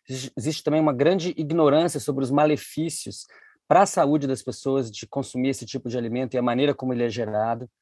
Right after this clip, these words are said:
A gente tá falando aqui de antibióticos, a gente tá falando de hormônios, a gente tá falando de acúmulo de metais pesados em peixes, sobretudo, de microplástico, de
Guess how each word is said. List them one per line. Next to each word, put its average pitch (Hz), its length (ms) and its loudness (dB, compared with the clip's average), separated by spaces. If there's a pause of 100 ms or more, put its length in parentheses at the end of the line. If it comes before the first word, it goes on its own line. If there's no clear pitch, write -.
(400)
A 104 40 -12
gente 104 140 -10
tá 117 60 -6
falando 120 200 -4
aqui 113 180 -4
de 110 100 -4
antibióticos, 110 800 -2
a 110 80 -10
gente 110 100 -18 (260)
tá - 60 -14
falando 117 240 -10
de 110 80 -8
hormônios, 107 420 -4
a 110 40 -8
gente 113 100 -10
tá 113 60 -10
falando 123 220 -4
de 113 220 -6 (260)
acúmulo 131 380 -2
de 117 80 -4
metais 120 300 -2
pesados 110 440 -4
em 107 80 -10
peixes, - 380 -8
sobretudo, 110 600 -6
de 107 120 -8
microplástico, 117 840 -2
de 110 140 -12